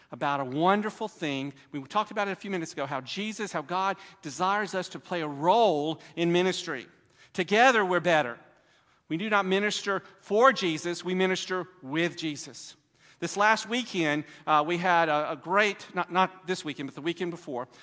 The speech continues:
uh, Operation Inasmuch. And Baptist men in North Carolina Baptist Aging Ministry, in conjunction with Operation Inasmuch, produced an event called Rampin' Up.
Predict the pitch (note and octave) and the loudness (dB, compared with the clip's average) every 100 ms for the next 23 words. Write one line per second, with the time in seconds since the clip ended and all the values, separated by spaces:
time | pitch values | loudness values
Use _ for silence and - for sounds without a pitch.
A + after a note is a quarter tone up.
0 | - D3+ E3 F#3+ G3 F#3 E3+ E3 D#3+ D#3 | 0 4 6 4 2 0 0 0 0 0
1 | D3+ C3 - - _ _ _ _ _ _ | 0 0 -6 -20 _ _ _ _ _ _
2 | _ _ D#3 D#3+ D#3 F#3 G3 B3+ - B3+ | _ _ 0 0 2 4 6 6 4 -6
3 | F#3+ F3 D#3 D#3+ D#3 D#3+ G#3+ A3 A#3 A3 | -2 0 2 2 0 2 0 0 0 0
4 | G#3+ A3 G#3+ G#3+ G#3+ F3 D#3 D3 D3 D3 | 0 2 2 2 0 -4 -4 -4 -4 -4
5 | D3 E3+ D#3+ D3 C#3+ F3 G3+ A3+ G3 E3+ | -6 -6 -6 -6 -2 -2 -2 -6 -10 -4
6 | D3+ F3 G#3 G3 - G3 G3 E3+ E3 C#3+ | 0 0 0 -6 -6 -6 -4 -4 -2 -2
7 | C#3+ - - - F3 C#3+ A3 B3 A#3+ G#3+ | -4 -12 -20 -10 -10 -4 -2 -2 -4 -4
8 | F3+ D#3+ - D#3 C#3+ D#3 D#3 D#3+ D#3 C3 | -2 -4 -2 -4 -2 -2 -2 -4 -4 -6